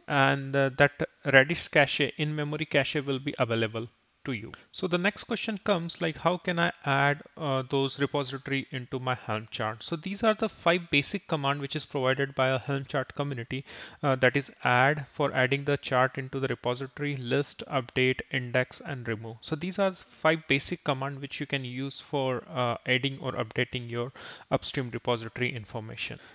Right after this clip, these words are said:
So first of all, check what are the upstream repositories available for us once we install the Helm chart. So on the left hand side on the terminal, you can see this is the, uh, fresh installation of our Helm chart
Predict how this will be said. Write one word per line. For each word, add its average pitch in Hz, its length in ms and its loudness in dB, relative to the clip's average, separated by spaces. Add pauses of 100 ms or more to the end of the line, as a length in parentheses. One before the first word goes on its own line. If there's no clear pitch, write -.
So - 120 -2
first 233 240 2
of 240 140 -2
all, 233 120 2
check 180 340 0
what 165 160 2
are 180 120 6
the 175 400 4
upstream - 460 0
repositories 151 720 0
available 135 480 0
for 131 460 0 (160)
us - 440 0
once 131 300 -4
we 139 80 -2
install 123 400 -2
the 120 100 -4
Helm 120 280 -4
chart. 160 260 -4
So 147 340 -2
on 143 140 -2
the 147 80 0
left 165 220 0
hand 214 120 -2
side 165 280 2 (100)
on 139 140 -8
the 131 80 -2
terminal, 139 400 -2
you 131 100 -6
can 143 180 -4
see 135 200 0
this 131 220 -4
is 156 140 -4 (100)
the, 151 180 2 (480)
uh, 123 240 4
fresh - 340 2
installation 147 680 -2
of 151 240 -4
our 131 180 -2
Helm 127 380 -4
chart 143 260 -2